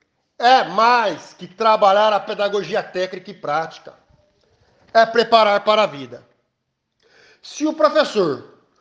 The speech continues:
por algum motivo, não transforma o mundo, pode ter certeza que, levando conhecimento e esperança, transforma uma sala de aula.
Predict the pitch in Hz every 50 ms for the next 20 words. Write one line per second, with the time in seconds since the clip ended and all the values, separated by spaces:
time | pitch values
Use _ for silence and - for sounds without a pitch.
0 | _ _ _ _ - 214 254 247 247 214 190 247 285 294 311 302 - - 240 220
1 | 196 160 127 123 123 - _ _ _ _ _ _ 143 165 226 294 302 269 - 262
2 | 233 208 - - - 202 208 208 202 185 156 160 185 214 220 180 123 113 110 _
3 | _ _ _ _ _ _ _ _ _ _ _ _ _ _ _ _ _ _ _ _
4 | - 208 240 240 247 233 233 - 247 247 240 220 - - 240 262 262 226 - -
5 | 202 214 233 247 233 190 143 139 123 120 - - _ _ _ _ _ _ _ _
6 | _ _ _ _ - 262 277 285 285 233 208 240 233 233 233 - - 247 240 240
7 | 226 220 - 233 226 220 254 294 311 - 339 320 294 - - - 311 254 226 226
8 | 247 247 - - 294 254 180 131 - - - - _ _ _ _ _ _ _ _
9 | _ _ _ _ _ _ _ - 254 262 247 220 - - - 180 185 185 190 190
10 | 190 202 202 185 156 123 113 - - _ _ _ _ _ _ _ - 196 220 202
11 | 180 - - 180 170 180 185 190 240 196 165 147 139 127 120 113 - _